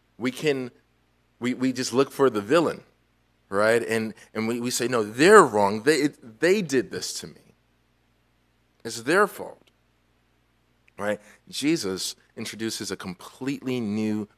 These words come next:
framework in that he says it's God's fame. It's an opportunity for God's glory to be shown, for,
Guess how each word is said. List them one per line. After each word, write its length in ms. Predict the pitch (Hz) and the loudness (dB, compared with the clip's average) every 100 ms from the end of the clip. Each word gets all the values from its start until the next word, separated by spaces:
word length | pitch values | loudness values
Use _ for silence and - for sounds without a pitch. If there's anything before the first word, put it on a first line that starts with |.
| _ | _
framework 540 | - 104 95 87 - - _ | -4 -2 -2 -4 -4 -14 _
in 120 | 104 101 | -10 -6
that 160 | 95 | -8
he 120 | - | -10
says 420 | 101 - 107 92 - _ _ _ _ | -14 -8 -6 -6 -10 _ _ _ _
it's 200 | 92 - | -16 -14
God's 580 | - 101 101 98 92 - - | -8 -6 -2 -4 -6 -12 -16
fame. 380 | _ 110 87 76 | _ -8 -8 -8
It's 160 | - | -10
an 100 | 90 - | -10 -8
opportunity 1040 | 104 - 92 - - 180 160 90 - - - _ _ _ _ _ _ _ _ _ _ _ _ _ _ _ _ | -8 -8 -10 -8 -8 -6 -6 -8 -12 -20 -20 _ _ _ _ _ _ _ _ _ _ _ _ _ _ _ _
for 180 | - | -2
God's 460 | 90 110 107 101 - | -2 0 0 0 -4
glory 460 | 85 98 104 92 85 | -8 -4 0 0 -2
to 180 | - | -6
be 160 | 82 78 | -10 -10
shown, 400 | - - 73 71 | -8 -10 -14 -20
for, 240 | - 104 | -8 -6